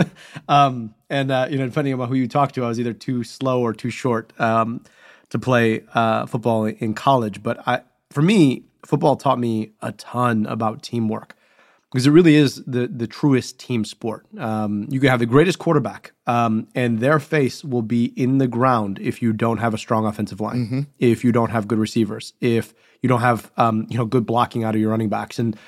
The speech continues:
Speaker 1: so there are other sports that any one player can carry the game. Basketball is like this.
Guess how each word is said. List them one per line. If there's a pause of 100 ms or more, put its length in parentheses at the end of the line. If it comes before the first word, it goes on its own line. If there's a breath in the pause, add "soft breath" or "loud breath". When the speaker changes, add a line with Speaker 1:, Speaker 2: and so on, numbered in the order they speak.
(260 loud breath)
Speaker 1:
so
there
are
other
sports
that (120)
any
one
player
can
carry
the
game.
Basketball
is
like
this.